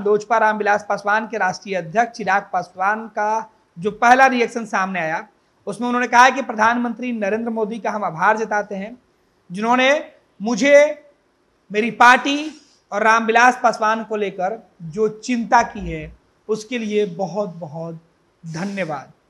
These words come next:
चिराग पासवान आगे लिखते हैं कि गठबंधन में जो पांच सीटें उन्हें मिली है,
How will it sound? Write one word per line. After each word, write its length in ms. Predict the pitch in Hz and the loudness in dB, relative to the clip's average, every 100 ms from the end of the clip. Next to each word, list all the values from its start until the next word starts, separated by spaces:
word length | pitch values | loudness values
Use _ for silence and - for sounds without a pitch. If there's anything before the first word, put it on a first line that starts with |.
| _ _ _ _ _ _ _ | _ _ _ _ _ _ _
चिराग 280 | 220 220 233 | 4 6 6
पासवान 260 | 254 240 240 | 4 2 4
आगे 220 | 226 226 | 4 4
लिखते 260 | 254 233 254 | 2 -2 -4
हैं 160 | 247 262 | -4 -4
कि 260 | 262 262 _ _ _ _ 160 | -10 -12 _ _ _ _ -4
गठबंधन 640 | 185 226 233 247 277 302 | 0 2 4 6 6 4
में 280 | 254 311 - _ _ _ - - _ _ _ _ _ _ - | 2 -4 -10 _ _ _ -20 -20 _ _ _ _ _ _ -2
जो 120 | 226 | 0
पांच 440 | 233 - 254 320 | 2 6 8 8
सीटें 280 | 320 294 285 | 6 0 -4
उन्हें 200 | 269 247 | -4 -4
मिली 260 | 233 214 185 | -4 -6 -8
है, 280 | 160 190 | -10 -12